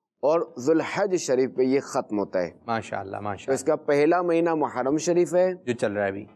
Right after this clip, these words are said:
Speaker 1: जो अभी चल रहा है।
Speaker 2: ठीक है।
Speaker 1: और इसका आखिरी महीना जुल्हज शरीफ है, जो अभी गुजरा है,
Speaker 2: माशाअल्लाह।
Speaker 1: जिसमें हम कुर्बानी करते हैं जानवरों की।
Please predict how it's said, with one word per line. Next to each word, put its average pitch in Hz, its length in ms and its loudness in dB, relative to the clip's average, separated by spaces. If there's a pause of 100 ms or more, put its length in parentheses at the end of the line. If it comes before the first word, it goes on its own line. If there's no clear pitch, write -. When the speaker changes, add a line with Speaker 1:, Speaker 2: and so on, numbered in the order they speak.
(200)
Speaker 1:
जो 139 120 4
अभी 131 320 0
चल 113 280 -2
रहा 113 220 2
है। 110 200 -2 (240)
Speaker 2:
ठीक 107 160 -12
है। 104 120 -12 (560)
Speaker 1:
और 139 160 4
इसका 147 200 0
आखिरी 151 460 0
महीना 147 300 2 (420)
जुल्हज 127 360 0
शरीफ 139 380 0
है, 139 300 2
जो 120 180 0
अभी 135 240 2
गुजरा 156 420 0
है, 143 160 2
Speaker 2:
माशाअल्लाह। - 540 -6
Speaker 1:
जिसमें 139 260 -2
हम 127 160 -2
कुर्बानी 135 460 0
करते 127 280 0
हैं 131 80 2
जानवरों 117 400 0
की। 110 180 0